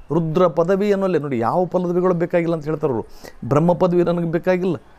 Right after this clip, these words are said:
ವಿಷ್ಣು ಪದವಿ ಬೇಕಾಗಿಲ್ಲ, ರುದ್ರ ಪದವಿ ಬೇಕಾಗಿಲ್ಲ, ನಾನು ಮತ್ತಾವ ಪದವಿಯ ನೊಲ್ಲೆನಯ್ಯ, ನನಗೆ ಯಾವ ಪದವಿಗಳು ಬೇಕಾಗಿಲ್ಲೋ ಮಾರಾಯ."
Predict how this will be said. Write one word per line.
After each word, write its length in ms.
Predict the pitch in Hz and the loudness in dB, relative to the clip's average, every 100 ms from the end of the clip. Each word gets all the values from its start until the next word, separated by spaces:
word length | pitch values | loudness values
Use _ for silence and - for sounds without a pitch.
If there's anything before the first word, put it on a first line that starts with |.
| - - | -14 -4
ವಿಷ್ಣು 260 | 156 - 190 | -4 0 2
ಪದವಿ 320 | 185 175 180 | 4 4 2
ಬೇಕಾಗಿಲ್ಲ, 520 | 170 160 180 175 165 - - - - | 2 0 0 0 -4 -6 -18 -6 -2
ರುದ್ರ 260 | 156 185 | 2 2
ಪದವಿ 280 | 175 175 180 | 2 2 2
ಬೇಕಾಗಿಲ್ಲ, 440 | 170 175 185 180 131 123 | 2 0 -2 -2 -6 -4
ನಾನು 400 | 131 175 185 190 | 0 2 2 0
ಮತ್ತಾವ 640 | 165 151 - 185 175 196 185 | -2 -4 -2 0 2 4 2
ಪದವಿಯ 540 | 160 160 185 196 190 | -2 -2 0 2 0
ನೊಲ್ಲೆನಯ್ಯ, 560 | 156 151 190 190 185 147 | 0 -2 -2 -2 -2 -2
ನನಗೆ 260 | 151 160 | -2 0
ಯಾವ 240 | 143 160 190 | 0 2 0
ಪದವಿಗಳು 480 | 185 180 180 180 | 0 0 0 0
ಬೇಕಾಗಿಲ್ಲೋ 540 | 156 165 190 180 170 202 | 0 0 0 0 0 0
ಮಾರಾಯ." 400 | 202 196 190 | 2 2 2